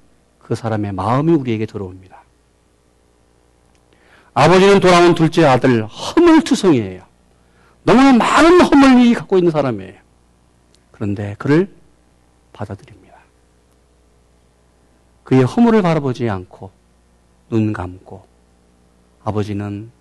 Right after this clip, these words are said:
그 아들 전체를 받아들입니다. 그러게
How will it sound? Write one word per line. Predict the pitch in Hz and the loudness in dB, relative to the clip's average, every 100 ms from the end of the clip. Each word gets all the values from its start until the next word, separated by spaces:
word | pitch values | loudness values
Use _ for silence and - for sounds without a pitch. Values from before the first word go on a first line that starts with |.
| _ _ | _ _
그 | 117 | -8
아들 | 127 123 | -4 -6
전체를 | - 120 151 180 196 202 - 180 180 208 208 - _ _ _ _ _ | -2 2 4 4 4 2 0 0 2 2 0 -8 _ _ _ _ _
받아들입니다. | - 104 95 90 85 98 _ - 101 90 101 - _ _ _ _ _ _ _ _ _ _ _ _ _ _ _ | -10 -6 -6 -6 -12 -20 _ -14 -12 -14 -18 -20 _ _ _ _ _ _ _ _ _ _ _ _ _ _ _
그러게 | 143 147 156 143 - | 2 4 4 2 0